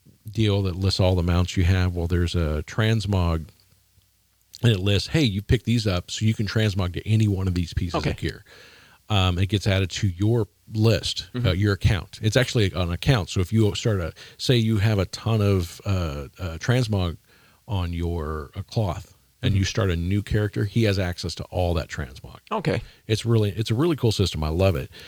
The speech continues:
Speaker 1: Well, here recently they finally added, 'cause there's a couple of pieces that they've had over the years that were both either white or gray, but they're not bind and equip. They were white and gray. They were just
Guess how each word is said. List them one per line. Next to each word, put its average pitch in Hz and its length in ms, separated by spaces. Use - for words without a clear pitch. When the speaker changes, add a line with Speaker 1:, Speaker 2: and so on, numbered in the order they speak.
Speaker 1:
Well, 113 80
here 120 160
recently 107 480
they 92 120
finally 95 360
added, 98 180
'cause 104 140
there's 120 140
a 143 40
couple 170 280
of 127 80
pieces 107 540
that 87 200
they've 85 180
had 90 280
over 87 200
the 80 100
years 85 340
that 76 140
were 87 120
both 82 320
either 90 180
white 82 540
or 92 480
gray, 104 520
but 98 160
they're 98 120
not 92 200
bind 90 220
and 82 80
equip. 139 300
They 87 100
were 87 120
white 85 180
and 80 100
gray. 95 200
They 80 100
were 76 80
just - 200